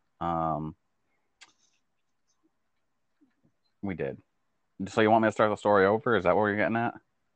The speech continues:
All right, all right, hang on. I'm, I'm backing myself up here. Uh, for those of you that want to play along at home, let me run you through the rules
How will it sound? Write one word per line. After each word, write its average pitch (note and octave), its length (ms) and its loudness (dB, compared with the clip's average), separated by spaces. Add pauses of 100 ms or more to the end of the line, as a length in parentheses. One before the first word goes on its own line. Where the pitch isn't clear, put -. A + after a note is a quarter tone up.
(960)
All F#2+ 100 0
right, C3 200 2
all F#2 60 4
right, E2+ 180 2
hang F#2 160 -4
on. C#2+ 220 -8 (1400)
I'm, F#2+ 180 -8 (1040)
I'm F#2+ 100 0
backing G#2+ 280 2
myself G2+ 460 0
up F#2 160 2
here. E2+ 220 -2 (380)
Uh, F#2+ 160 6
for A2 140 0
those C3+ 260 4
of A#2 100 -2
you A2+ 200 0
that G2 140 2
want F#2 220 -2
to - 60 -20
play F#2 220 2
along E2 300 2
at - 120 -6
home, D#2 400 0
let E2+ 120 -4
me A2+ 100 -6
run G#2+ 200 -2
you F2 140 -4
through D#2+ 640 -4
the D#2 200 -6
rules A2 680 -4